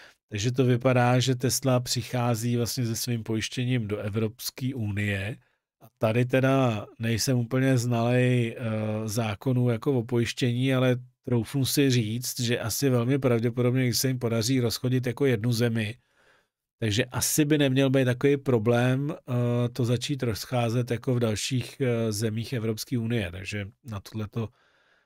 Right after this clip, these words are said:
eh, se budem těšit, co z toho se vyklube a jak rychle vlastně ta Tesla teda, eh, to pojištění nasadí.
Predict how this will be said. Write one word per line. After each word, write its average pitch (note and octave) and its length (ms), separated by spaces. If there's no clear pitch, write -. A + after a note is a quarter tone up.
eh, G#2+ 400
se - 200
budem A#2+ 280
těšit, B2+ 420
co - 260
z - 120
toho B2 240
se D#3+ 160
vyklube C3 600
a A2+ 220
jak A#2+ 260
rychle A#2+ 380
vlastně A#2 320
ta B2 100
Tesla A#2 380
teda, A2+ 500
eh, A2 260
to A#2+ 140
pojištění B2 460
nasadí. B2 480